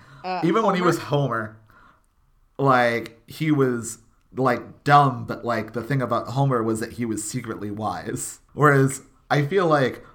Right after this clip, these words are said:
Speaker 2: Michael truly has a disdain for Jackson.
Speaker 1: Yeah, <laughs> it's true. But, like, <sighs> his playing of him is so delicious that, like,
Speaker 2: It is.
Speaker 1: I had to just put all of my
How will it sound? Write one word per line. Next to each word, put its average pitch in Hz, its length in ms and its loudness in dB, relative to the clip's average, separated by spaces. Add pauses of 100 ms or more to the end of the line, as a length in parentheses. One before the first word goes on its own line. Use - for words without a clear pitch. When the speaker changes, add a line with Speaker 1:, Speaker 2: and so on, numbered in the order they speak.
(140)
Speaker 2:
Michael 147 460 2
truly 196 520 -2
has 139 220 0
a 127 60 2
disdain 117 800 -6
for - 280 -6
Jackson. 104 640 -10
Speaker 1:
Yeah, 185 340 -2
<laughs> - 40 -20
it's - 340 -4
true. 180 420 -10 (340)
But, 208 280 -2
like, 214 380 -2 (320)
<sighs> - 80 -12 (280)
his 214 220 -6
playing 240 560 -4
of 175 100 -4
him 185 180 -8
is 170 140 -12
so 208 220 -6
delicious - 640 -12
that, 160 240 -12
like, 165 200 -4
Speaker 2:
It 170 120 6
is. - 580 -2
Speaker 1:
I 196 120 2
had 220 220 0
to 214 80 -10
just 196 260 -10
put 233 200 -4
all 190 220 2
of 190 120 -4
my 175 460 -6